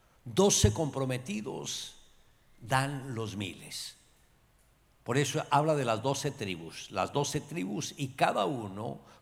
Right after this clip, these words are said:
con doce mil sellados. Y dice,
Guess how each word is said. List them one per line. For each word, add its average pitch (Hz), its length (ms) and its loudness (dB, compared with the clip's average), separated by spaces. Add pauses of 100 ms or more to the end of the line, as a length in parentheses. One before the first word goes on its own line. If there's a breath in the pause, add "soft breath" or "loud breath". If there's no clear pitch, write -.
(100)
con 120 320 0
doce 107 340 -2
mil 139 420 -4 (220 loud breath)
sellados. 80 1000 -4 (1000)
Y 127 100 4
dice, 143 800 2